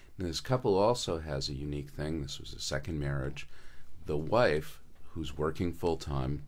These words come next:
doesn't have any children. And when her husband passes, um, there's gonna be nobody to take care of her. And again, she's seventy-seven years old, so, um, and nobody to look out for her, so it's a double, a double situation.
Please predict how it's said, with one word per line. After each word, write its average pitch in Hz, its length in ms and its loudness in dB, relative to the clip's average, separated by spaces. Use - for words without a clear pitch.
doesn't 71 320 -4
have 69 260 -4
any 67 120 -4
children. 62 520 -6
And 71 320 -4
when 76 240 -2
her 73 280 -2
husband 90 500 0
passes, 98 720 0
um, 73 400 -4
there's 78 180 -4
gonna 87 80 0
be 82 80 -2
nobody 78 380 0
to 73 100 -4
take 69 280 -2
care 64 240 -4
of 69 100 -4
her. 76 360 -2
And 65 140 -4
again, 78 320 0
she's - 260 0
seventy-seven 76 800 2
years - 300 -4
old, 87 340 6
so, 71 400 2
um, 69 460 -2
and 71 160 -4
nobody 76 340 0
to 73 100 2
look 71 220 0
out 95 220 6
for 73 140 -6
her, 73 240 0
so 71 240 0
it's 69 180 -2
a 69 60 -2
double, 76 580 2
a - 80 0
double 76 320 0
situation. - 720 -4